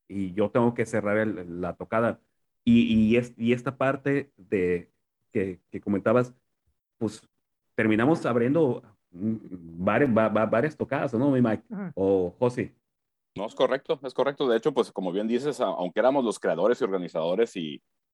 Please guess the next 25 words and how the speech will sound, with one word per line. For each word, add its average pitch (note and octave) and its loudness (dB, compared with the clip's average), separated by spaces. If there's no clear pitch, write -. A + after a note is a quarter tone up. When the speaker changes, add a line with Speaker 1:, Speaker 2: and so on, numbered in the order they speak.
Speaker 3:
y D#2 -6
los F2 -6
que, D#2+ -6
los D#2+ -6
que D#2 -6
impulsamos G#2 -2
este G#2+ -4
movimiento, F#2+ -2
pues, G#2 -6
nunca G2+ -2
nos B2 -4
servimos, G2+ -4
nos F#2+ -6
servimos G2 -4
con A#2 -4
la G#2 -2
cuchara F#2 -2
grande G#2+ 0
y A2+ -4
nunca G2 -4
Speaker 2:
Ujú. A#2 -2
Speaker 3:
nos G2+ -6
servíamos F#2+ -2
primero, D#2 -6
pues. - -20